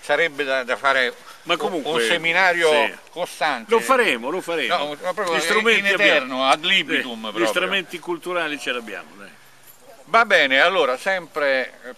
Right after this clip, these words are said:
Speaker 1: ricordandoci di onorare il gran
Speaker 2: Il
Speaker 1: dio
Speaker 2: gran dio Priapo.
Speaker 1: Priapo, sempre so long.
Speaker 2: Sempre.
Speaker 1: <laughs> Detta
Speaker 2: E lo
Speaker 1: all'americana.
Speaker 2: diciamo in latino.
Speaker 1: Allora, aspetta un attimo, fammi vedere quanto abbiamo du-,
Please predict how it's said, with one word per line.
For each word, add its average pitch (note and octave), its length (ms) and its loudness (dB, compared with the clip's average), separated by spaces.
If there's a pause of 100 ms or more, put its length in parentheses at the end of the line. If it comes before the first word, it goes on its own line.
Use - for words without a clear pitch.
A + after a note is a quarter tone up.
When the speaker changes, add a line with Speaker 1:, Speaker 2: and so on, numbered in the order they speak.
Speaker 1:
ricordandoci D3+ 960 0
di A#2 140 -6
onorare C#3 720 2
il A#2 160 -10
gran D3 220 -2
Speaker 2:
Il B2+ 60 -4
Speaker 1:
dio D#3+ 160 2
Speaker 2:
gran E3+ 140 4
dio G#3+ 260 2
Priapo. A3 380 2
Speaker 1:
Priapo, G3+ 640 4 (760)
sempre G3+ 440 0
so A#3 220 4
long. E3+ 600 2
Speaker 2:
Sempre. G#3 600 2
Speaker 1:
<laughs> - 1500 -6
Detta F#3+ 300 4
Speaker 2:
E - 20 8
lo F3+ 80 8
Speaker 1:
all'americana. D3 520 4
Speaker 2:
diciamo F#3+ 280 2
in F#3+ 100 2
latino. F3+ 520 -2 (2000)
Speaker 1:
Allora, G#2 540 -4
aspetta A2+ 320 -4
un A#2 60 0
attimo, A#2 160 -2
fammi A#2+ 180 0
vedere B2 140 2
quanto A2+ 160 -4
abbiamo G#2+ 260 -2
du-, G2+ 240 -10